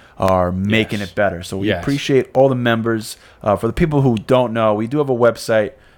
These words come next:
Speaker 1: Um, it's a central hub for our location, uh, for our podcast, so you can watch all the videos, you can listen to all the audio,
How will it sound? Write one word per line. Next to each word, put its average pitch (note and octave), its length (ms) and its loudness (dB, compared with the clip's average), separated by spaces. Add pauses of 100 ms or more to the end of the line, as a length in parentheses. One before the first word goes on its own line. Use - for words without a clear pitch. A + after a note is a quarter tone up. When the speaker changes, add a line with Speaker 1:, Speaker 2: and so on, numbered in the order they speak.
Speaker 1:
Um, F#2+ 260 -4
it's F#2 100 -10
a G2+ 80 -6
central C#3 360 0
hub A#2+ 260 0
for G#2+ 220 -6
our G2 200 -4
location, G2+ 560 -10
uh, G#2 100 -4
for G#2 160 -4
our G2 120 2
podcast, G2 540 -4
so G2 100 -12
you F2+ 60 -10
can F#2 160 -8
watch G#2 260 2
all G2+ 80 0
the F#2+ 80 -4
videos, A#2 500 2
you G2+ 80 -6
can F#3+ 120 -8
listen G#2+ 160 -10
to G2 80 -6
all F2+ 100 -2
the F2+ 140 -4
audio, A2 500 2